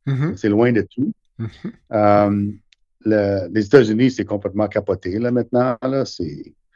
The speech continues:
Speaker 2: c'est beaucoup de leurs collègues, en fait, euh, sont aux États-Unis, les gens de leur classe de médecine. Euh, et moi, c'est, c'est,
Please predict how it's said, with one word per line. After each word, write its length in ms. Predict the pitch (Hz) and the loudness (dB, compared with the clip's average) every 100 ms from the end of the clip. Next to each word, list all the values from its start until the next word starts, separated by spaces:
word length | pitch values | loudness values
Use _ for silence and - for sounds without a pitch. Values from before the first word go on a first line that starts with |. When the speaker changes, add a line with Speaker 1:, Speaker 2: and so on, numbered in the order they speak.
| _ _ _ - | _ _ _ -4
Speaker 2:
c'est 100 | 101 | 2
beaucoup 320 | 107 110 165 | 2 6 8
de 40 | |
leurs 120 | 131 | 8
collègues, 320 | - 117 135 127 | 8 6 6 4
en 100 | - | 0
fait, 280 | 123 113 - | 0 0 -2
euh, 380 | 113 101 95 92 90 | -4 -2 -6 -10 -16
sont 360 | - 117 110 | -6 -4 0
aux 80 | 107 | -2
États-Unis, 840 | 98 104 98 98 101 120 135 143 139 _ _ | -2 0 0 0 0 4 4 4 0 _ _
les 160 | 107 107 | 0 4
gens 160 | 117 117 | 6 6
de 80 | |
leur 140 | 110 104 | 6 2
classe 260 | - 113 | 2 2
de 60 | 113 | 2
médecine. 500 | 107 104 - 147 240 247 - _ _ _ _ _ _ 117 | 0 -2 -2 -2 -2 -6 -14 _ _ _ _ _ _ 0
Euh, 1040 | 104 104 101 101 101 101 98 95 92 90 - 98 | 2 2 2 2 0 -2 -2 -4 -6 -8 -10 -6
et 200 | 95 98 | -2 4
moi, 260 | 123 131 | 8 8
c'est, 260 | - - 80 | 6 -4 -8
c'est, 260 | - - | -10 -16